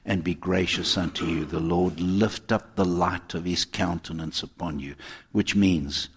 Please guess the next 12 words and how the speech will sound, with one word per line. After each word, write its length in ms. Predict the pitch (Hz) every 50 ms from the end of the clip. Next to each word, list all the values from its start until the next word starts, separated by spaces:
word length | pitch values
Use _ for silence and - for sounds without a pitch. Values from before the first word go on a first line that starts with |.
| _ _ _ _ _ _ _ _ _ _ _ -
turn 240 | - 104 104 95 90
his 220 | 90 87 82 -
face 320 | - - 80 78 - -
toward 480 | - - 80 - 76 73 - - - -
you 140 | - - - - _ _ _ _ _ _ _ _ _ _ _ _ _ _ _ _ _ -
and 200 | 95 87 82 76
give 200 | 92 92 87 85
you 180 | 87 82 80
his 500 | 76 - - 82 71 - - - - - - _ _ _ _ _ _ _
peace, 640 | - - - 139 - - - - - - - - - - _ _ _
his 380 | _ - 101 87 73 - - - - _
shalom. 600 | - - - - 82 76 76 71 69 - - -